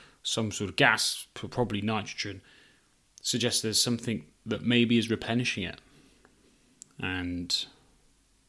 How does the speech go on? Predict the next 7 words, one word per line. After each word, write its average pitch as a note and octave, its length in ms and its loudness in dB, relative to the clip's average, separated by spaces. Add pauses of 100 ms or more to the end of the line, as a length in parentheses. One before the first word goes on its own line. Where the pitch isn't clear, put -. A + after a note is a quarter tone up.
(120)
there G2 140 -2
was G#2 160 0
also A2 480 4 (720)
pictures - 380 -2
of F#2+ 120 -6
potential G2 640 -4 (220)
lakes - 760 0